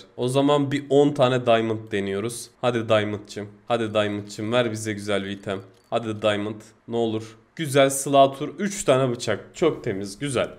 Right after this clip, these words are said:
Bu üç tane bıçağı alırız abi. Abi çok güzel verdi. Gerçekten Diamond kasası çok güzel verdi. Bunları satıyoruz abi. Bıçakları koyuyoruz. Şöyle bakalım bıçaklara. Bu da Welver'miş. Bunu da sattım. Bunları aldık arkadaşlar.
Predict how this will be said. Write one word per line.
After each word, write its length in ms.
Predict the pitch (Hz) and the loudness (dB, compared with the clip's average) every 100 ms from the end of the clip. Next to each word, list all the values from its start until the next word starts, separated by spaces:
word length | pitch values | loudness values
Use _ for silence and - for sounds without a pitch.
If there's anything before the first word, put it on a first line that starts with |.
| - | -2
Bu 100 | 175 | 0
üç 200 | 190 - | 2 2
tane 260 | 147 139 139 | 4 4 2
bıçağı 280 | - 147 | 2 4
alırız 380 | 139 123 110 98 | 6 4 0 0
abi. 260 | 90 87 92 - _ | -2 -2 -6 -12 _
Abi 260 | - 123 117 | -2 -2 -2
çok 320 | - 151 - | -2 -2 -2
güzel 320 | 110 107 95 | -4 0 0
verdi. 280 | 90 90 92 | 0 -4 -2
Gerçekten 600 | 120 135 - 113 123 113 | 2 2 0 -6 -4 -2
Diamond 300 | 117 113 110 | 0 0 -4
kasası 400 | - 104 104 - | -6 -8 -8 -12
çok 300 | - 123 120 | -10 -10 -10
güzel 320 | 101 98 92 90 | -10 -4 -2 -2
verdi. 380 | 92 - 135 135 - | -4 -4 -10 -10 -6
Bunları 340 | 170 143 135 | 0 0 0
satıyoruz 560 | 135 135 131 113 98 95 | -2 -4 -2 -4 -4 -2
abi. 420 | 90 90 113 135 - - | -2 -2 -4 -6 -12 -8
Bıçakları 680 | 165 - 127 - 107 123 | -6 -2 -4 -2 -4 -4
koyuyoruz. 480 | 127 117 104 101 117 - | -2 -2 -2 -4 -6 -4
Şöyle 240 | 120 113 | -4 -2
bakalım 420 | 113 113 110 107 | -4 -4 -4 -4
bıçaklara. 580 | 95 98 90 - 110 123 | -8 -10 -12 -8 -6 -4
Bu 80 | 139 | -4
da 40 | |
Welver'miş. 720 | 127 131 127 104 92 113 - | 0 0 0 -2 -2 -6 -8
Bunu 160 | 131 117 | -6 -4
da 60 | 95 | -4
sattım. 500 | - 87 - 139 143 - | -6 -10 -10 -12 -12 -6
Bunları 320 | 190 135 117 | 0 2 4
aldık 320 | 127 110 104 104 | 4 4 0 -4
arkadaşlar. 680 | 90 92 87 87 - 90 | -4 -6 -8 -10 -14 -16